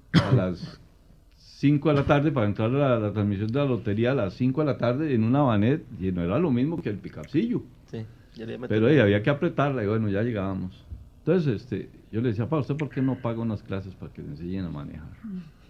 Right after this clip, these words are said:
Speaker 1: "No, no, usted me va a enseñar, huevón. Espera, es más, ¿sabe qué? Hoy vamos, hoy, hoy voy a aprender a manejar con usted". <laughs>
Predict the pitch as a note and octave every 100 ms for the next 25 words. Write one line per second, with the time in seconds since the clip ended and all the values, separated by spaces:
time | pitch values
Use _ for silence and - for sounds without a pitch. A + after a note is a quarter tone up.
0 | F3 - - - A#3 - - - - -
1 | - - - - B2 C#3 G2 - A2 C3
2 | C3+ C3+ G2+ A#2 F2+ G#2+ F#2 F#3+ F3+ G3+
3 | C#3 F3 G3 A3+ F#3+ D#3+ F#3 F3+ E3 F3+
4 | F#3+ G3 F#3+ G3+ G3 C#3 E3 F#3 D#3 B2
5 | D#3 D#3 D3+ A#2+ - C3 F#3+ C4 - C#4+
6 | - B3+ F3+ F#3 D#3+ D#3+ C#3+